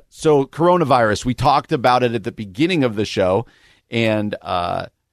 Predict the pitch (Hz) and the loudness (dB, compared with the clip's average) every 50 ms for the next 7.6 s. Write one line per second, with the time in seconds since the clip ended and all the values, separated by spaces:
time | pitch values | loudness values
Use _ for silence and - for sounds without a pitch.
0 | _ _ _ _ _ _ - - 165 160 175 185 170 175 170 160 - - 180 175 | _ _ _ _ _ _ -6 -4 -2 -2 0 0 2 2 2 2 2 2 2 2
1 | 180 175 147 - 180 165 143 175 165 160 147 - - 156 170 170 160 147 131 - | 4 2 0 0 -2 -2 -2 0 -2 -2 -2 0 0 2 4 4 2 2 0 0
2 | 131 131 131 123 123 - - - 147 139 143 135 - - 127 131 127 123 120 107 | 0 0 2 0 0 -2 -2 -2 0 0 0 -2 -4 -6 -2 0 2 2 2 0
3 | - - 170 170 139 143 139 135 - - - - - 160 143 131 120 - - - | -2 -4 -4 -2 -2 -2 -4 -6 -6 -8 -10 -4 0 0 2 0 0 -4 -6 -8
4 | 123 117 - - - - 185 196 190 - - 156 135 131 127 113 - - _ _ | -8 -8 -8 -8 -8 -6 -6 -4 -6 -4 0 2 2 4 2 0 -2 -8 _ _
5 | _ _ - 104 156 175 180 - - - 160 147 127 123 131 135 117 110 120 123 | _ _ -6 -2 0 0 0 -2 -4 -4 -4 -2 -2 -2 -4 -6 -6 -6 -4 -4
6 | 127 131 123 - _ - - 147 170 160 135 113 104 - - - - _ _ _ | -4 -4 -6 -10 _ -12 -6 -2 -2 0 0 -2 -4 -6 -12 -20 -20 _ _ _
7 | _ _ _ _ - - 107 104 101 98 95 | _ _ _ _ -10 -4 -2 0 0 0 -2